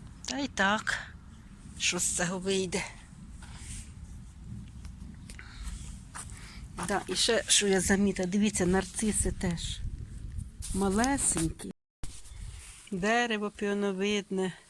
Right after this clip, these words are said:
вже так гарно розпускається.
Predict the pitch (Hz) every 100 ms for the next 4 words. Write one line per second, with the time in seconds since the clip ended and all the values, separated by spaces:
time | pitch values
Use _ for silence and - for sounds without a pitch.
0 | - - - - - - - 196 196 -
1 | 269 269 190 202 208 190 175 175 - -
2 | - - - 156 160 160 160 - -